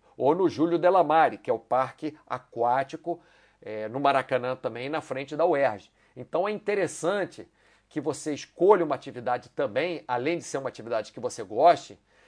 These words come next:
é, perto ou no caminho da sua casa, do seu trabalho ou do seu estudo, tá? E quando eu falo atividade que goste, pessoal, a maioria das pessoas não vai fazer atividade assim, "Ai, que bom,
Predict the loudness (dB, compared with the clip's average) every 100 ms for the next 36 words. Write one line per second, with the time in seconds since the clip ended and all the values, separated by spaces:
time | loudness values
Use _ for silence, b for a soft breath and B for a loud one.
0 | b b -2 -2 -2 -2 2 2 0 -8
1 | -10 -10 _ 2 2 2 0 -2 -4 -10
2 | -6 -6 -6 -6 -2 -2 -2 -6 -18 b
3 | b -12 -4 -4 -4 -4 -4 -4 -6 -14
4 | _ -8 -8 -8 -8 -10 -10 -20 -20 -20
5 | -8 -8 -8 b -6 -2 0 2 2 2
6 | -4 0 0 0 -6 2 2 2 -4 -16
7 | -12 -12 -14 b b b b b _ -6
8 | 2 4 4 4 0 -2 -12 -2 2 2
9 | 0 -4 2 2 2 -4 -4 -8 -4 -2
10 | -2 -4 -8 -2 0 2 2 0 -4 0
11 | 4 4 4 0